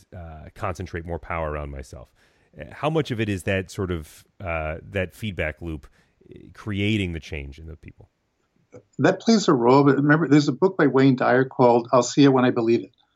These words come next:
Speaker 1: Mm-hmm.
Speaker 2: Uh, and so the things we believe literally influence the things we see.
Speaker 1: Mm-hmm.
Speaker 2: Uh, and so th-, certainly there's a relationship between how our beliefs evolve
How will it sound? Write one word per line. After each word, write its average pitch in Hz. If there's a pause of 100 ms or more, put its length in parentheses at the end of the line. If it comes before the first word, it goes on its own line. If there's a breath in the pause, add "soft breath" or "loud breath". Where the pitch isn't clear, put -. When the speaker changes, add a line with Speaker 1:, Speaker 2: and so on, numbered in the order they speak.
Speaker 1:
Mm-hmm. 101
Speaker 2:
Uh, - (160)
and 127
so - (240)
the 131
things 165
we 151
believe 139
literally 151
influence 135
the 123
things 117
we 110
see. - (260)
Speaker 1:
Mm-hmm. 104
Speaker 2:
Uh, - (200)
and 123
so -
th-, - (120)
certainly 160
there's 139
a 135
relationship 127
between 123
how 135
our 127
beliefs 120
evolve 117